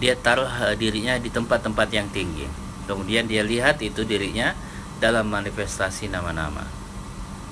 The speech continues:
Jadi dia menjadi kontingen. Kontingen ini terus-menerus mengalir.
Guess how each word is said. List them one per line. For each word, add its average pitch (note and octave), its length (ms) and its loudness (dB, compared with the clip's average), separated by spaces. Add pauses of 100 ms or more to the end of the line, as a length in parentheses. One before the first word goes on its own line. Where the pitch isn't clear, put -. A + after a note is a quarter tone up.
(1800)
Jadi B2+ 180 2
dia C3+ 240 4
menjadi B2+ 240 0
kontingen. A#2+ 720 2
Kontingen G#2+ 480 2
ini C3 160 0
terus-menerus A#2 720 -2
mengalir. G#2+ 400 2